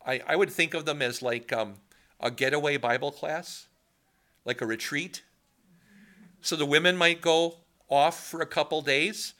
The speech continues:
and of course then, that night she's gonna sleep there at the retreat, not come back with her husband. And the same thing with a hu-, for a, for a husband as well.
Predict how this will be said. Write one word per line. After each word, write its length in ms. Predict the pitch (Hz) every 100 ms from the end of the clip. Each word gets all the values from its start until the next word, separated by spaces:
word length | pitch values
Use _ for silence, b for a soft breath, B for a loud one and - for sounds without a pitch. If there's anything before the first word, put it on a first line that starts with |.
| b b b
and 120 | - 165
of 100 | -
course 360 | 233 277 -
then, 260 | - 101 104
that 180 | 127 127
night 220 | 143 165
she's 120 | 151
gonna 180 | 143 131
sleep 280 | - 131 123
there 180 | 135
at 100 | 127
the 80 | 127
retreat, 500 | 117 113 - 185 131
not 280 | 135 131 -
come 160 | 131 120
back 220 | 113 117
with 120 | 113
her 100 | 107
husband. 480 | 120 113 - - _ b b b
And 160 | 147 143
the 80 | 135
same 260 | 156 131
thing 200 | 123 123
with 140 | 120 113
a 60 |
hu-, 180 | - -
for 160 | - 120
a, 100 | 110
for 160 | - 120
a 100 | 107
husband 340 | 113 110 107
as 140 | 104 110
well. 320 | 113 104